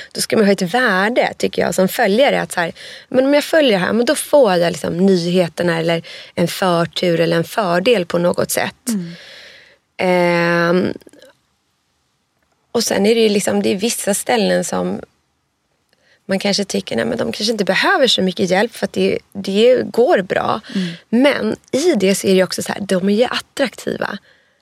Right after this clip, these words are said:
Speaker 1: Alltså så här, då vill man ju också läsa om de ställena som,
Speaker 2: Precis.
Speaker 1: som är populära. Så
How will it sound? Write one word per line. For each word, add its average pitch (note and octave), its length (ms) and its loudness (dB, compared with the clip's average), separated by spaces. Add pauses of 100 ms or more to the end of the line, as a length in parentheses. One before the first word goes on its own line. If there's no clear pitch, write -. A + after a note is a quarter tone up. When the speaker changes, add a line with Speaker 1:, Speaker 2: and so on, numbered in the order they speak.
(140)
Speaker 1:
Alltså G#3 220 -6
så G3 100 -2
här, G#3 140 -2
då G3 300 -2
vill B3+ 220 0
man C4 180 2
ju G3+ 60 4
också F#3 220 -4
läsa G3+ 480 0
om C#4 100 4
de - 340 -2
ställena E2+ 500 -2
som, G#3 120 0
Speaker 2:
Precis. G#3 460 2
Speaker 1:
som A3 120 4
är G3+ 180 -2
populära. B3 360 0
Så A#3+ 100 2